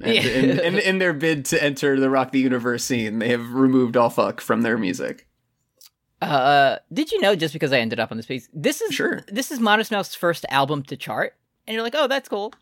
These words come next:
Speaker 2: Peaking at number one hundred and twenty
Speaker 1: Yeah,
Speaker 2: on
Speaker 1: pretty
Speaker 2: Billboard's
Speaker 1: good.
Speaker 2: I, I feel like i-,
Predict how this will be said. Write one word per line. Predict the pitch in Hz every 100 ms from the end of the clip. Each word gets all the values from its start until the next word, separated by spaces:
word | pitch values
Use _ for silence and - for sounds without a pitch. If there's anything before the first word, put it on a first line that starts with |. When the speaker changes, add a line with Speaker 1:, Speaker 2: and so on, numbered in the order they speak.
| - _
Speaker 2:
Peaking | - 269 277 277
at | 226
number | 208 196 190
one | 139 151 170
hundred | 156 156 151
and | 139
twenty | - 120 98 92 139 _ _ _ _
Speaker 1:
Yeah, | 160 160
Speaker 2:
on | 143
Speaker 1:
pretty | 196 180
Speaker 2:
Billboard's | 185 175 143
Speaker 1:
good. | 156 - _ _ -
Speaker 2:
I, | 233 262
I | 302
feel | - 480 453
like | - - - - _ _ -
i-, | 202 214